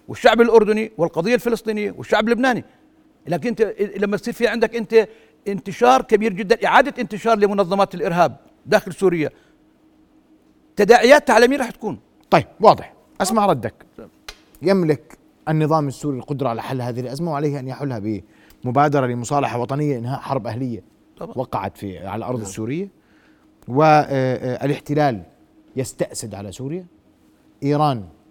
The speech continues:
Speaker 2: مطامعها أكبر من سوريا، وسوريا جزء من مطامعها، وتركيا تخالف كل شيء وتدخل وتت-، وت-، وتدخل وتصول وتجول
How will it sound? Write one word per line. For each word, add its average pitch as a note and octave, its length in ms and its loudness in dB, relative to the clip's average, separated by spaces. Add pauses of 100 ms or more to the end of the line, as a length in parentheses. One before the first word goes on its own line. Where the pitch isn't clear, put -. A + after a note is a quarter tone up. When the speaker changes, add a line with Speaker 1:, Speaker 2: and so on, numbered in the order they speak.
(160)
Speaker 2:
مطامعها B2+ 800 -6
أكبر C#3+ 360 -2
من A#2+ 160 -8
سوريا، C#3+ 360 -8
وسوريا A#2 380 -8
جزء C#3 260 -6
من A2 120 -14
مطامعها، A2 600 -10 (560)
وتركيا F3+ 1600 0 (840)
تخالف D#3 400 -4
كل D3+ 180 -12
شيء D#3+ 280 -6
وتدخل C#3+ 380 -12
وتت-، B2 340 -10
وت-، B2 240 -10
وتدخل A#2 500 -14
وتصول A2 640 -10
وتجول A2+ 460 -10